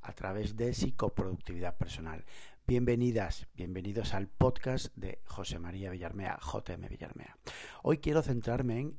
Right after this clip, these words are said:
mi sistema para solucionar, analizar y crear. Solucionar, <laughs> analizar y crear.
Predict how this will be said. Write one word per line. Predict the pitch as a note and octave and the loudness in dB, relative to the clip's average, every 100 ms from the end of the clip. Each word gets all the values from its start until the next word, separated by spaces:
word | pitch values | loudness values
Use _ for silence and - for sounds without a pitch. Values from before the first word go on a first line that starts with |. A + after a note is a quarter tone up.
| - | -6
mi | B2+ C3 | -2 0
sistema | B2 - - E3+ F#3 G3+ - - - | 2 2 4 2 2 0 -4 -2 -2
para | F#2 D#2+ - | -2 -4 -10
solucionar, | - - F#2+ G#2 - G2+ F3 - - - - - - | -14 -10 -10 -6 -4 -2 -4 -6 -10 -10 -12 -14 -12
analizar | - E2+ D#2+ E2+ C#3+ E3 - - - - - - | -10 -8 -10 -8 -6 -6 -8 -20 -20 -20 -16 -12
y | C#3+ | -8
crear. | A#2+ F2+ - - _ _ - - - - - - - - - | -6 -8 -10 -20 _ _ -20 -20 -20 -18 -18 -18 -20 -20 -10
Solucionar, | - - - - - A2 - - - | -6 -6 -4 -4 -2 0 0 -4 -8
<laughs> | - | -8
analizar | - - G#2 G#2 - - - - - - _ - | -8 -6 -6 -8 -6 -6 -6 -12 -20 -20 _ -14
y | C#3+ | -8
crear. | - A#2+ G#2 G#2 | -6 -4 -6 -8